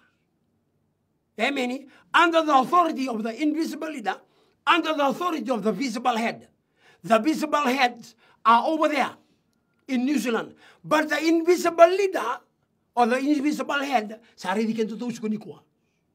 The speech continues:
Ba da bana masumasu. Ba da bana online cell combine.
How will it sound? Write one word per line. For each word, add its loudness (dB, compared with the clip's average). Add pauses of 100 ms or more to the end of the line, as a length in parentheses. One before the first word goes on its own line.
(500)
Ba 4
da 0
bana 4
masumasu. 0 (1000)
Ba 4
da 2
bana 2
online 0
cell -4
combine. -2